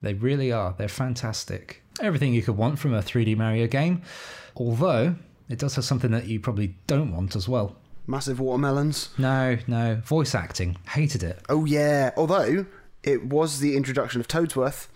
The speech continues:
Speaker 2: and Toadsworth was great.
Speaker 1: Yeah, could have done without his voice acting,
Speaker 2: <laughs>
Speaker 1: but when you sprayed him with the flood, when he goes, "Yeah, blah, blah, blah, blah."
Speaker 2: Pure poetry.
Speaker 1: If that was the only thing that any character said in that game,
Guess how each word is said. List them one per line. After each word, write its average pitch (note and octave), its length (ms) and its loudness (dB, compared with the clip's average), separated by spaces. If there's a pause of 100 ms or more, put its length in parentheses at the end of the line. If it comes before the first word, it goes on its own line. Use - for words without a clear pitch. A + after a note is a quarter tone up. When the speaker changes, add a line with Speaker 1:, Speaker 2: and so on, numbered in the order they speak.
(180)
Speaker 2:
and A#2 120 -6
Toadsworth C3+ 480 -2
was A2 100 -8
great. A#2 540 -6 (240)
Speaker 1:
Yeah, E3 460 2 (100)
could B3 100 2
have B3+ 80 2
done B3+ 140 4
without F3 320 4
his C#3 220 4
voice A#2+ 300 2
acting, A#2 580 0
Speaker 2:
<laughs> - 120 -2
Speaker 1:
but C3+ 500 0 (160)
when D3 360 6
you C3+ 460 4
sprayed D#3 480 2
him A#2+ 220 4
with B2 140 0
the A#2 80 -2
flood, G2+ 400 0
when A2+ 160 0
he A#2 60 0
goes, G#2 360 0
"Yeah, D4+ 360 2
blah, C4 260 6
blah, B3 160 6
blah, G3 240 4
blah." G#2 360 0
Speaker 2:
Pure D3+ 260 2
poetry. A#2 560 -2
Speaker 1:
If - 100 -6
that D#3+ 140 0
was D3+ 100 2
the D3+ 180 0
only F3 280 4
thing C3 200 2
that B2 140 -2
any C#3+ 160 4
character C3 380 -2
said C#3+ 260 0
in C3+ 120 2
that C3+ 120 -2
game, E3 320 0